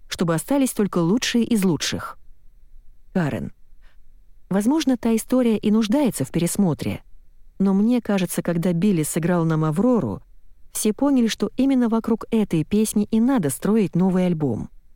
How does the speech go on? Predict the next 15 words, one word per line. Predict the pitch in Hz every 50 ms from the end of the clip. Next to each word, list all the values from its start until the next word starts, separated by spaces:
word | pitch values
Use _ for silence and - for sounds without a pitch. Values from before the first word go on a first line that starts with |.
| - - - - - - -
Грэм. | 160 156 165 170 139 113 104 - - - - - _ - - - - - - - - - - - - - - - -
Мы | 185 185 175
все | - - 180 165
согласились, | - - 151 156 151 147 147 - - 226 226 165 139 -
что | - - - 156
«Аврора» — | 151 147 139 165 214 240 220 190 175 -
отличный | 190 196 - - 226 302 285 - - 156 147
вариант | 139 147 156 165 151 139 135 -
для | - 165 175
начала. | 175 196 208 - - 208 165 120 107 110 - - - - - - - - - - - -
Это | - - -
была | 143 165 160
просто | 156 - - 196 208 - 240
офигенная | 226 220 - 240 226 285 320 254 165 147 143 147
песня. | - - 240 156 - - - 101 -